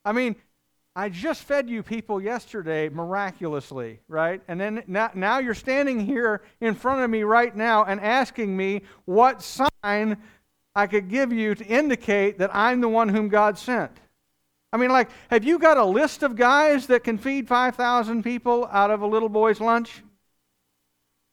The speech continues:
'Cause I've never seen that. Have you? I mean, Houdini couldn't do that one. And, and yet, he, they say, "Well, what sign are you gonna do?"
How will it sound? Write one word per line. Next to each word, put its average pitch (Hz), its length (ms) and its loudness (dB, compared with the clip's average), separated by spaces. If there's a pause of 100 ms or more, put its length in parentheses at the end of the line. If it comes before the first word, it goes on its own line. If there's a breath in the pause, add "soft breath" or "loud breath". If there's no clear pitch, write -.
(120)
'Cause 220 180 2
I've 330 280 4
never 269 320 6
seen 196 320 0
that. 156 340 0
Have 202 220 -2
you? 294 400 2 (880)
I - 40 -6
mean, 262 180 4
Houdini 294 600 4
couldn't 214 340 0
do 196 200 2
that 311 280 2
one. 180 340 2 (3500)
And, 247 320 2 (140)
and 233 200 0
yet, 254 260 2 (400)
he, 226 200 0
they 226 320 4
say, 240 300 2
"Well, 220 220 4
what 254 280 2
sign 247 560 0
are 190 60 -2
you 196 180 -6
gonna 208 300 -2
do?" 240 260 -6